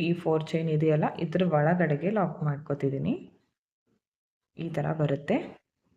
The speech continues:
ಇವಾಗ ನೆಕ್ಸ್ಟ್ ಲಾಕ್ ಮೇಲೆ ಒಂದ್ಸಲ ಲಾಕ್ ಮಾಡ್ಕೋತೀನಿ. ಅದಾದ್ಮೇಲೆ ಫೋರ್ ಚೈನ್ ಮೇಲೆ ಫೋರ್, ಫೋರ್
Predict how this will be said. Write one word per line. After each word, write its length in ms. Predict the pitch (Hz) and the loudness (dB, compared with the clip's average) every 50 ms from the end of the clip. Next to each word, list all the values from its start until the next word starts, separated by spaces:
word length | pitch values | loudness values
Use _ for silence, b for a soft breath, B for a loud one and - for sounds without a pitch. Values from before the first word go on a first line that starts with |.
| _ - | _ -6
ಇವಾಗ 400 | 175 175 170 156 156 151 151 208 285 - - - - _ _ _ _ _ _ - | -6 -2 0 2 2 2 2 2 0 0 -4 -10 -20 _ _ _ _ _ _ 0
ನೆಕ್ಸ್ಟ್ 460 | 185 185 180 175 - - - - - 196 190 180 165 156 156 160 | 4 4 4 4 2 -2 0 4 6 8 8 8 8 6 6 6
ಲಾಕ್ 240 | 156 151 151 151 - - 170 160 | 6 6 4 4 2 0 0 2
ಮೇಲೆ 200 | 156 160 190 226 202 | 2 2 2 2 2
ಒಂದ್ಸಲ 380 | 170 156 151 - - 151 156 156 151 147 | 2 2 2 0 0 0 0 2 2 2
ಲಾಕ್ 240 | 147 143 139 - - 160 160 | 0 0 -4 -6 -6 -4 -4
ಮಾಡ್ಕೋತೀನಿ. 600 | 151 151 151 - 151 151 151 147 147 156 214 320 - - - _ _ b b b b b b b b b b _ - 185 | -2 -4 -2 -4 -4 -2 0 0 0 2 0 -2 -2 -8 -16 _ _ b b b b b b b b b b _ 2 6
ಅದಾದ್ಮೇಲೆ 680 | 180 180 175 180 208 196 185 180 160 156 151 156 202 349 403 - - _ _ _ _ _ _ _ _ _ _ - | 8 8 8 8 6 6 6 4 4 4 4 4 4 2 2 -2 -10 _ _ _ _ _ _ _ _ _ _ 2
ಫೋರ್ 200 | 196 196 190 190 - | 2 2 2 2 2
ಚೈನ್ 200 | 208 202 202 196 185 | 4 4 4 6 4
ಮೇಲೆ 180 | 180 170 180 254 285 - - | 4 4 4 4 2 2 0
ಫೋರ್, 220 | 180 170 156 156 160 - _ _ _ _ _ _ _ _ _ _ _ _ _ _ _ _ _ _ _ _ _ _ _ _ _ _ _ _ _ _ _ _ _ _ _ _ _ _ _ _ _ _ _ _ _ _ _ _ _ _ _ _ _ _ _ _ _ | 0 0 0 0 -2 -8 _ _ _ _ _ _ _ _ _ _ _ _ _ _ _ _ _ _ _ _ _ _ _ _ _ _ _ _ _ _ _ _ _ _ _ _ _ _ _ _ _ _ _ _ _ _ _ _ _ _ _ _ _ _ _ _ _
ಫೋರ್ 200 | _ 196 185 180 | _ -2 -2 -2